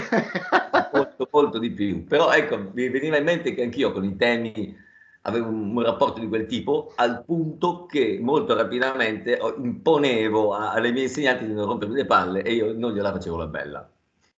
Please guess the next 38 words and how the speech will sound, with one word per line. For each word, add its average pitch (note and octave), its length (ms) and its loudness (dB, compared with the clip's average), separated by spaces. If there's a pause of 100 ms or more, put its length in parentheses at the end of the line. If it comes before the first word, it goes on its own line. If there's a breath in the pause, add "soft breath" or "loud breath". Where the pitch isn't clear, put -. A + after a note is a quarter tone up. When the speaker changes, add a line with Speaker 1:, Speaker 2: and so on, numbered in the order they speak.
(260)
Speaker 1:
Ah, C3 180 8
ok, - 320 -4
fantastico, F2+ 800 -4
meraviglioso. E2+ 600 -6
Speaker 2:
Scrivevo D#3 420 2
bene G2 380 4 (260)
perché - 220 -2
non, A2 440 -8
non A#2 200 -2
c'erano B2 260 0
cancellature, F#2+ 680 -6
sono G#2+ 140 -4
arrivato A#2+ 280 2
a - 40 -6
fare G2 140 0
il C#3+ 60 -2
tema F2+ 200 -8
senza A2+ 560 -2
cancellature, F#2+ 1040 -4
quindi A#2+ 180 2
per A#2 120 0
me C#3+ 120 4
era G2 120 0
anche G2 120 -6
un G#2 60 -2
esercizio G#2+ 380 0
mentale A2+ 540 2
di, F#2 140 -6
di F#2+ 100 -6
scrivere A2+ 360 -2
una B2 140 -2
cosa C3+ 240 0
definitiva, G2 600 0
non G2+ 440 -4
scriverla, G2 380 -2
poi G2+ 120 -4
cambiarla, F#2+ 540 0
poi, F#2+ 140 -4